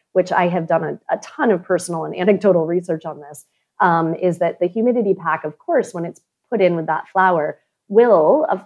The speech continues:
you know, absorb the moisture, and with it, some of those terpenes will come. And yes, you will have this sense that your flowers have now lost all of their terpenes or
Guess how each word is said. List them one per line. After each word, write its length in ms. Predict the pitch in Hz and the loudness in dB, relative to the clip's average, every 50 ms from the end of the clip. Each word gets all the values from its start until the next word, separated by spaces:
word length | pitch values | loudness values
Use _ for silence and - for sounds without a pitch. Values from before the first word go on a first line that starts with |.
| _ - | _ -2
you 100 | 196 208 | 0 0
know, 180 | 175 147 147 | 0 0 0
absorb 840 | - 202 180 165 156 - 190 190 214 190 156 156 170 208 226 214 220 | 0 0 -2 -2 -2 0 2 4 4 4 4 4 2 2 2 2 0
the 60 | 208 185 | -2 -2
moisture, 560 | 175 160 165 156 - - - 156 156 156 180 | -2 -4 -6 -8 -12 -10 -6 -4 -2 -2 -2
and 320 | - - 175 175 170 165 | -2 -2 -2 -2 -2 0
with 180 | 165 185 190 170 | 0 0 0 0
it, 200 | 165 156 - - | -2 -2 -4 -6
some 180 | - - 165 160 | -8 -8 -6 -6
of 100 | 160 156 | -4 -4
those 200 | 156 151 147 - | -4 -4 -4 -4
terpenes 520 | - - 214 233 226 185 165 156 147 - | -4 -4 -4 -2 -2 -2 -4 -4 -4 -4
will 120 | - 147 143 | -4 -4 -4
come. 420 | - - 135 123 127 160 202 208 - | -4 -8 -10 -8 -6 -4 -4 -4 -4
And 180 | - 180 170 170 | -4 -2 -2 -2
yes, 300 | 175 165 151 151 - - | -2 -2 -4 -6 -8 -6
you 80 | 175 185 | -4 0
will 280 | 175 170 165 160 160 165 - | 0 2 2 0 0 -2 -2
have 200 | - 180 185 175 | -2 -2 0 0
this 220 | 170 156 147 - - | -2 -2 -4 -4 -2
sense 300 | - 190 196 202 190 - | -2 0 0 0 -2 -2
that 120 | - 147 | -4 -4
your 140 | 123 160 151 | -4 -4 -6
flowers 400 | - - 156 156 160 156 156 - | -4 -2 0 0 0 0 0 -2
have 140 | - - - | -6 -8 -6
now 180 | 147 143 147 | -6 -4 -2
lost 300 | 147 147 143 143 - - - | -2 -2 -4 -4 -6 -6 -6
all 120 | 151 147 156 | -4 -4 -4
of 80 | 151 | -4
their 120 | 143 143 147 | -6 -8 -8
terpenes 540 | - - 226 233 226 180 156 147 147 143 | -6 -4 -4 -4 -2 -4 -6 -6 -8 -6
or 180 | 165 160 156 - | -6 -6 -6 -6